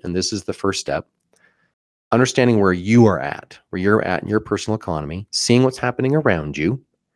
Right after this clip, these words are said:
so you can make the best decisions." Back to buying a house. So when is the right time? Now, this is the part that you've heard on a different podcast.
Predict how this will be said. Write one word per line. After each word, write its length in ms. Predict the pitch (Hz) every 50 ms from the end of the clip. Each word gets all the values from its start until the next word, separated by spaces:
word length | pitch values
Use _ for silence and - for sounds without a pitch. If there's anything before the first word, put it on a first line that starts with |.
| _ _
so 140 | _ - -
you 60 | 151
can 100 | 147 139
make 140 | 135 131 131
the 60 | 139
best 200 | 123 131 131 -
decisions." 580 | - 120 - - 147 127 98 73 - - - - _ _ _ _ _ _ _ _ _ _ _ _ _ _ _ _ _ _ _ _
Back 180 | 110 107 107
to 60 | -
buying 280 | 107 107 104 98 98 92
a 20 |
house. 340 | 87 90 80 69 - - - - _ _ _ _ _ _ _ _ _ _ _ _ _ _ _ _ - -
So 140 | - - 104
when 200 | 95 90 98 101
is 100 | 101 95
the 100 | 92 -
right 220 | 90 90 85 - -
time? 260 | - 107 92 - - _ _ _ _ _ _ _ _ _ _ _ _ _ _ -
Now, 120 | 85 82
this 180 | 85 104 - -
is 140 | 117 107
the 60 | 110 110
part 260 | - - 110 107 -
that 60 | 101
you've 120 | 101 101
heard 200 | 95 101 104 101
on 100 | 104 98
a 60 | 98 90
different 280 | 90 98 - - -
podcast. 580 | - 104 95 92 - - 80 78 76 - -